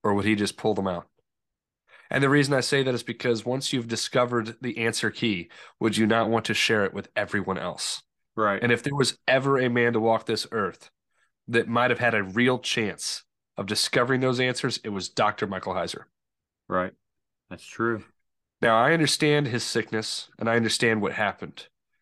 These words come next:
Speaker 2: Right.
Speaker 1: But I wonder what he didn't discover just before and just after his,
Speaker 2: Oh, yeah.
Speaker 1: his, his, his passing.
Speaker 2: Yeah.
Speaker 1: And more importantly, I think about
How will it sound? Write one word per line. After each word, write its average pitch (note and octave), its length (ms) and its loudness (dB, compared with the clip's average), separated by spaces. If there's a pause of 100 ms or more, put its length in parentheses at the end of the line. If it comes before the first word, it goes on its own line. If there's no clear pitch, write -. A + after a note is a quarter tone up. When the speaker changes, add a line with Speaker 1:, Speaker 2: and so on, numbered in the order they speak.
(200)
Speaker 2:
Right. F2 300 -10
Speaker 1:
But G#2+ 100 2
I B2 120 4
wonder C3+ 440 4
what G#2+ 160 2
he C3 160 -2
didn't A#2 280 -2
discover G#2 680 -2
just - 300 -6
before G2 560 -2 (520)
and B2 400 0 (380)
just F#2+ 380 -4
after F#2+ 460 -4 (680)
his, F#2+ 100 2
Speaker 2:
Oh, F#2 160 0
yeah. E2+ 140 -4
Speaker 1:
his, E2+ 120 -4 (220)
his, G2+ 280 -6 (600)
his G#2+ 140 -12
passing. F#2+ 520 0 (840)
Speaker 2:
Yeah. F2 220 -18 (260)
Speaker 1:
And G#2+ 140 0
more C#3+ 160 6
importantly, G2+ 580 0
I G2+ 140 -2
think A2 260 -4
about F#2 420 -2